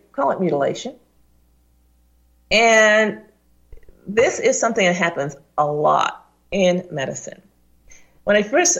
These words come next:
uh, so after I lost my license, I started looking into this. I'm like, "This is, this is, this is, uh, bizarre. How can you take someone's license away for getting someone better?" And I said to myself, You know, maybe I wasn't supposed to get anybody better.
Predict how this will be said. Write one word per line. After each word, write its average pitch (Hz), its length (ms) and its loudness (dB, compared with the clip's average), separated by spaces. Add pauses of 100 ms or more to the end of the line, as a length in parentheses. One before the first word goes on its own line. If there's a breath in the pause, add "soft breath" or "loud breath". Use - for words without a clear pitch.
uh, 175 240 0
so - 140 0
after 240 160 -2
I 254 40 -2
lost 190 220 0
my 156 60 -6
license, 139 360 -4
I - 20 -4
started 151 200 -2
looking 135 260 -6
into 175 180 -2
this. - 180 -8
I'm 101 60 -6
like, - 340 -4
"This 254 220 -4
is, 320 180 -4
this 302 180 -4
is, 320 220 -8
this 285 260 -2
is, 277 240 -6
uh, 262 240 2
bizarre. 247 560 -2 (400 soft breath)
How 185 140 -8
can 381 160 2
you 392 80 2
take - 180 -2
someone's 240 320 -6
license 135 360 -2
away 110 500 0 (260)
for 240 100 -4
getting 180 280 0
someone 170 460 -4 (460)
better?" - 380 0 (1200)
And 220 100 -4
I 233 40 -10
said 285 180 0
to 285 60 -8
myself, 208 300 -4
You 214 60 0
know, 226 280 -4 (760)
maybe 202 880 0 (560)
I 151 100 -6
wasn't 160 280 -4
supposed - 420 -4
to 381 60 0
get 370 180 -2
anybody 170 340 -4
better. - 340 -14